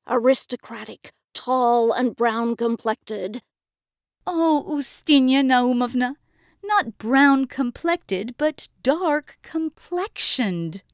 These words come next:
Speaker 1: Yes, much I need in my old age to split my tongue talking your lingo. What I said goes. He has peasants and wears an order about his neck. Now you go get dressed,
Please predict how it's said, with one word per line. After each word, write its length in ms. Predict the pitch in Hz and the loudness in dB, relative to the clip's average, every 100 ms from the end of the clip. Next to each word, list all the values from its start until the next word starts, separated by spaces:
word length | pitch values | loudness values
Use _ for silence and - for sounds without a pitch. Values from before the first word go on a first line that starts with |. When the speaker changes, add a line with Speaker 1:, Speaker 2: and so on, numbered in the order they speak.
| _ _ _ _ _ _ - | _ _ _ _ _ _ -2
Speaker 1:
Yes, 580 | 294 285 233 - 214 269 | 2 2 2 -2 -6 0
much 480 | 285 320 466 - 427 | 2 2 0 0 2
I 200 | 392 392 | 2 4
need 400 | 359 247 170 180 | 4 2 0 2
in 140 | 226 | 4
my 220 | 220 185 180 | 4 2 0
old 320 | - 185 214 | 2 0 0
age 460 | - 185 262 - | -2 -2 -4 -2
to 160 | - 190 | 0 0
split 360 | - 196 202 - | 0 -2 -2 0
my 160 | 202 | 0
tongue 380 | 240 226 190 220 | 0 0 0 -2
talking 460 | 247 190 180 214 214 | 0 0 2 0 2
your 180 | 214 | 2
lingo. 640 | 226 233 240 113 - 101 247 _ _ _ _ _ | 2 0 -2 -6 -4 -2 -4 _ _ _ _ _
What 320 | 208 240 269 254 | -2 -2 -4 -6
I 240 | 262 269 | -4 -4
said 400 | - 240 240 196 | -4 -6 -8 -8
goes. 640 | 202 220 240 - - 240 - _ _ _ _ | -8 -8 -10 -12 -10 -10 -12 _ _ _ _
He 220 | 254 269 | 0 2
has 380 | 240 - 349 - | 0 0 0 -4
peasants 720 | - 269 320 320 233 226 - - _ | -8 -6 -4 -2 -2 -4 -6 -10 _
and 200 | - 233 | 2 4
wears 320 | 202 214 247 | 4 2 2
an 260 | 254 254 254 | 2 2 2
order 440 | 220 202 185 165 | 2 0 2 2
about 340 | 226 214 202 - | 2 0 -2 0
his 220 | 269 208 | 0 0
neck. 440 | 220 214 - - - _ _ _ _ - | -4 -6 -10 -20 -20 _ _ _ _ -4
Now 180 | 285 285 | 0 0
you 280 | 262 339 | 2 2
go 260 | - 294 254 | 0 -2 -2
get 260 | 233 220 - | -4 -8 -10
dressed, 480 | - - - - | -14 -12 -12 -14